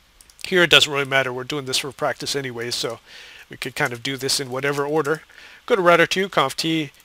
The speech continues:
interface, whoops, serial zero zero, in cap frame, and I P address one dot one dot one dot two.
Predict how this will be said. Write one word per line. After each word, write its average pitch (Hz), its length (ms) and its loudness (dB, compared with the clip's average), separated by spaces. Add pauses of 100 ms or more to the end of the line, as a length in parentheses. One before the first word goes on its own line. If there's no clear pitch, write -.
interface, 143 760 -2 (920)
whoops, - 360 -8 (420)
serial 123 680 -4 (200)
zero 120 260 -10
zero, 180 420 0 (1800)
in 170 160 -4
cap 131 240 0
frame, 185 480 -2 (720)
and 147 300 -2
I 135 160 0
P 139 160 -6
address 127 420 -6
one 127 140 -12
dot 123 180 -6
one 127 160 -10
dot 117 140 -8
one 117 180 -14
dot 113 160 -12
two. 180 280 -4